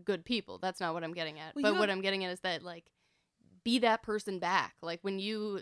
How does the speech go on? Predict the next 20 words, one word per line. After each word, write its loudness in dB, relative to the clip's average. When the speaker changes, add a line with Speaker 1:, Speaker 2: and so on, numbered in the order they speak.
Speaker 1:
see, -2
<laughs> -20
when 6
you 0
see 0
somebody -2
who -2
you -4
wanna 0
be -8
friends -6
with, -10
m-, -6
pick -4
a 0
friend. 0
<laughs> -16
Speaker 2:
Yeah. 0
Speaker 1:
Like, 6
Speaker 2:
Like -10